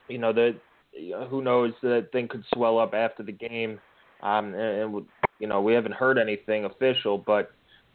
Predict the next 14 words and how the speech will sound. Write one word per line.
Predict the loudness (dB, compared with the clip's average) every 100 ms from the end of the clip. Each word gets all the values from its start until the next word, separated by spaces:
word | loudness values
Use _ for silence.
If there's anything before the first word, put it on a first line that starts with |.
| -4
um, | 0 0 -2 -8 -14 _
you, | -2
you | 0 2 2
expect | 2 -2 -2 -2 -4 -2
Fant, | 0 0 -4 -6
who's, | -6 -6 -10
who's | -12 -14 0
played | 2 2 0 0
outstanding | 0 0 -4 -2 2 2 2 0
football | 0 2 2 4
this | 0 -2
year, | 0 2 2 -2 _ _ _ _
um, | -6 0 2 2 -2 -16 _ _ _ _ _ _ -20 -10 -2
to, | 0